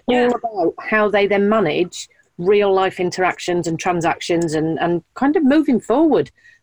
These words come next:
Speaker 1: Self-esteem, self-confident. I'm gonna start reeling off, you know, just
Speaker 2: Yeah, no, it, it does all of those things. And, like, you know, something else too i-,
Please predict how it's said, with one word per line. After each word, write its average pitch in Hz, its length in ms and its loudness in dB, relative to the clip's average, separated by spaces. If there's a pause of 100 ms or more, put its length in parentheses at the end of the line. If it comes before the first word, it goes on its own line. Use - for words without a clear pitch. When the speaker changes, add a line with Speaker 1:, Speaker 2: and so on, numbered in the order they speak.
(840)
Speaker 1:
Self-esteem, 262 680 0
self-confident. 226 720 0
I'm 190 160 0
gonna 208 200 0
start 175 260 0
reeling 185 300 2
off, 170 160 -2 (160)
you 185 180 -2
know, 170 260 -2 (100)
just - 200 -16
Speaker 2:
Yeah, 349 100 -2 (280)
no, 269 360 -4
it, 269 180 -12
it 294 140 -12
does 311 240 -6 (100)
all 254 180 -4
of 311 100 -8
those 247 180 -8
things. 220 300 -10
And, 220 80 -8
like, 214 280 -8 (600)
you 262 80 -6
know, 262 80 -6
something 311 400 -10
else 247 180 -10
too - 140 -12
i-, 226 280 -6